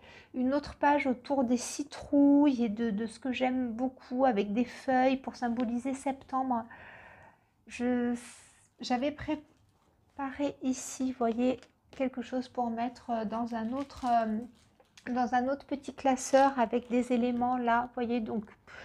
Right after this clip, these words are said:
je découpe, je mets, et puis, euh, je sais que Isabelle, elle fait comme ça aussi. Je sais pas trop si je vais, euh,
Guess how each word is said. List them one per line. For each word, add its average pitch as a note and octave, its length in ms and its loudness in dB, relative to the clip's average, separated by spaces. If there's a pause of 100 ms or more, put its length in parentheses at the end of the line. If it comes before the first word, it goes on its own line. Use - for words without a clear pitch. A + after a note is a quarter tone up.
(140)
je C4 100 0
découpe, C#4+ 600 4
je A#3+ 160 2
mets, A#3+ 480 6
et A#3 100 -2
puis, B3 380 0
euh, A3+ 180 4
je A3 80 -4
sais - 120 -10
que A3+ 260 2
Isabelle, A3+ 380 4
elle A#3 120 6
fait A#3+ 140 -6
comme A#3 200 -4
ça B3+ 180 2
aussi. B3+ 420 -2 (1200)
Je C#4 160 6
sais F#4 140 8
pas D#4+ 160 10
trop D4 420 6 (140)
si - 240 -2
je B3+ 100 0
vais, B3+ 320 6
euh, A3 480 8